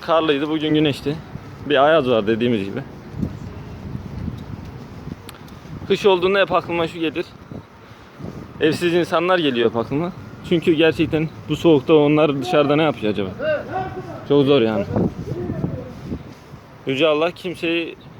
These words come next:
e, ailesiyle,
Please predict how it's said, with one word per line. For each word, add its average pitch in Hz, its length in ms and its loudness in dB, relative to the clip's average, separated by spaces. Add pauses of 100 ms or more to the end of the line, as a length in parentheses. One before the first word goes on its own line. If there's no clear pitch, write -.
(1400)
e, 107 60 -6 (1300)
ailesiyle, 147 720 6